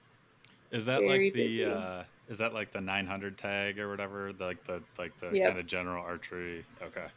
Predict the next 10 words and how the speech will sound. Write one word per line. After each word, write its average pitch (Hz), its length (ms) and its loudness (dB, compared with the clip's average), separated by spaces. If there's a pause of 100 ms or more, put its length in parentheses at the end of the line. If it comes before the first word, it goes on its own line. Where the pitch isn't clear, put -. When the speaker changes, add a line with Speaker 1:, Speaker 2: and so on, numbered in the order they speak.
(580)
Speaker 2:
Yep. 113 240 4 (840)
Speaker 1:
What 127 180 4
did 147 80 0
it 127 60 -2
take 123 200 0
to 117 60 0
draw 95 220 0
that? 95 80 0
Speaker 2:
That's 226 160 8
some-, 220 220 12